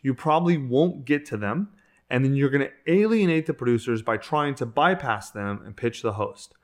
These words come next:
The hierarchy at shows is very, very clear, so always pitch the appropriate person. Now, some YouTube shows, the host is the producer, so then that's fine. But you're still pitching the host and the producer's capability, not the host's capability.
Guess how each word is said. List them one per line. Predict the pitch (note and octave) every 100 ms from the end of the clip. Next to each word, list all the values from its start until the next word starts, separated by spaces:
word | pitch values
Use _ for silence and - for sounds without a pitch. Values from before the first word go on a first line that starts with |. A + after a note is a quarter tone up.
| _ _ _ _ _ -
The |
hierarchy | A#2 - E3+ G3+ G3+ F#3+ F#3+ E3
at | C#3+
shows | - A#2+ A#2 A2+ A2
is | A#2 B2
very, | A2 A2+ A2+ C3+ D#3 D#3+
very | D3+ D3
clear, | C#3 - A2 C3 G3+ _ _ _
so | - B2 - -
always | C3 D#3+ E3+ F3
pitch | - D#3+ D#3
the | D3
appropriate | B2+ B2+ A#2+ A#2+ A2+
person. | G#2+ G2+ - _ _ - D3
Now, | C#3+
some | - A#3+ G#3+
YouTube | F#3 F#3+ F#3+ C#3
shows, | - A#2 A2 G#2+ - _ _ _ -
the | A#2 A#2+
host | - - E3+ D#3 - -
is | C3 C3
the | D#3
producer, | F3+ F3+ G3 A#3+ A#3+ A#3 _ _
so | - C#3
then | C3
that's | C3 B2 -
fine. | A#2+ G2+ - _ _ -
But | C3+
you're | C#3
still | C#3 F#3 E3+
pitching | - G3 G#3 E3+ C#3+ C3+
the | B2+
host | - D3 C#3 -
and | C3
the | A2+
producer's | - B2+ C3+ C3 C3 -
capability, | C3 B2 A2+ A2 G#2+ G2+
not | G#2 G#2+ A2 A2+
the | G#2+
host's | G#2+ G2+ -
capability. | G2 G2 F#2+ F#2+ F#2+